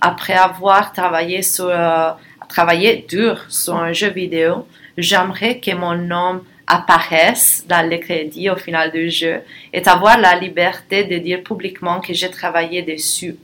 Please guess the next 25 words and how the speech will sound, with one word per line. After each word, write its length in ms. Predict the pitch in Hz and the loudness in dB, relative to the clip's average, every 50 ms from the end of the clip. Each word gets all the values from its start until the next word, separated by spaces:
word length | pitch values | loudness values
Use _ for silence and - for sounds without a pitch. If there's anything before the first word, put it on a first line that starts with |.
| - - - - - - - _ | -20 -20 -20 -20 -20 -20 -14 _
Non 160 | - 196 214 | 0 2 4
seulement 580 | 240 - - - 233 196 185 185 190 240 294 294 | 4 4 4 4 4 4 2 2 2 2 2 0
pour 200 | 285 - 190 190 | -2 -2 -2 -2
la 420 | 180 170 170 175 170 165 160 160 | -2 0 2 2 4 4 4 2
reconnaissance 920 | 170 - - 196 190 - 190 185 170 170 170 - - - 180 180 196 190 - | 0 -4 -8 -12 -10 -8 -8 -6 -6 -6 -6 -6 -6 -4 -4 -6 -4 -6 -4
et 60 | 180 | -2
la 100 | 165 165 | -2 -2
satisfaction 880 | 165 165 - 185 180 - 175 175 - - 170 170 170 - - - 180 170 | -2 -2 -4 -6 -6 -8 -8 -8 -8 -6 -8 -8 -8 -8 -8 -6 -6 -6
personnelle, 800 | 170 180 180 - - - - 170 160 160 156 165 - 226 262 - _ - - - - - _ _ | -6 -8 -8 -6 -8 -8 -6 -6 -6 -6 -6 -6 -6 -8 -10 -12 _ -20 -20 -20 -20 -20 _ _
mais 200 | - 190 190 190 | -6 -4 -2 0
aussi, 480 | 190 190 - - - - 254 285 285 - - - | 0 2 0 0 0 0 0 0 0 0 0 2
euh, 220 | 180 175 175 175 | 2 2 2 0
pour 200 | 175 - 202 196 | 0 0 2 4
avoir 380 | 175 175 175 175 196 226 226 - | 4 4 4 4 2 2 2 0
plus 160 | - 185 180 | -6 -8 -6
de 240 | 180 170 170 170 165 - - | -4 -2 -2 -2 -2 -4 -4
visibilité 920 | 208 202 - 196 185 170 175 165 175 170 170 - 185 185 196 202 - - - | -4 -4 -4 -4 -6 -8 -8 -8 -8 -8 -6 -6 -4 -2 0 -2 -2 -2 -2
et, 340 | 170 170 165 160 - - - | 0 0 0 -2 -4 -6 -8
et 40 | |
de 100 | 170 180 | -8 -8
fortu-, 640 | 185 180 - 180 180 175 - - - 180 180 170 - - | -8 -8 -6 -8 -8 -8 -10 -16 -14 -12 -10 -10 -10 -8
de 300 | - 180 175 175 170 170 | -10 -8 -6 -4 -4 -4
futures 520 | 165 - - 190 190 - 208 208 214 226 226 - - - - - - | -4 -4 -8 -10 -8 -6 -4 -2 -2 -2 -4 -6 -12 -20 -16 -10 -10
opportunités 640 | - - - 190 - - 190 185 185 180 180 202 196 | -8 -8 -8 -8 -8 -8 -8 -8 -8 -6 -4 -4 -2
d'emploi. 680 | 175 170 165 165 165 - - 175 165 139 - - - | 0 0 -2 -2 -6 -8 -6 -4 -2 -2 -4 -4 -10